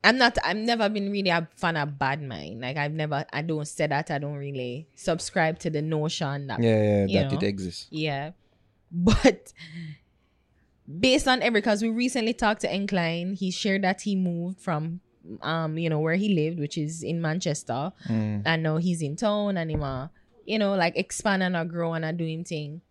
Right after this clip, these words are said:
Speaker 1: And I'm just wondering in my head,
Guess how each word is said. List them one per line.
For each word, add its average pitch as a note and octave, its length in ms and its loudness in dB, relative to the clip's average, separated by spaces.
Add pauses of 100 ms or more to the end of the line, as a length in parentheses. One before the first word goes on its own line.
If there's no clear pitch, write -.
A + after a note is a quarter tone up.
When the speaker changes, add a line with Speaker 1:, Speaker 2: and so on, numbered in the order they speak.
(680)
Speaker 1:
And F#3+ 180 2
I'm G#3+ 160 2
just A#3 220 0
wondering G#3 380 -2
in G3+ 100 -2
my G3+ 140 -2
head, F#3 380 -6